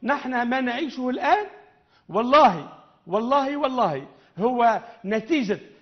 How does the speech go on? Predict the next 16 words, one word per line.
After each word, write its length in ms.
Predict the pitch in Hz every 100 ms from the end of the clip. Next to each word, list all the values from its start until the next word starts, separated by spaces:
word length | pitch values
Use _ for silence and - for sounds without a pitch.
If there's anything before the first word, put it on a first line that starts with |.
| _
الحقد 420 | 175 - 339 - - - - -
والكره 460 | 170 - 330 196 139 - -
والنزاع 640 | 214 233 190 277 285 269 - -
والإفشال، 640 | 202 294 233 - 285 240
مش 160 | 214 208
الفشل. 480 | 196 190 262 269 294 - -
وإذا 320 | 190 220 202
كان 200 | 202 311
ابن 280 | 226 214 190
خلدون 400 | 175 185 185 233
قدره 640 | - 175 226 214 175 170 165 - _
أن 140 | 208 202
يقول 560 | 185 247 262 220 180 - - -
تونس 460 | - 269 214 175 - -
اللي 320 | 170 165 190
هي 260 | 202 175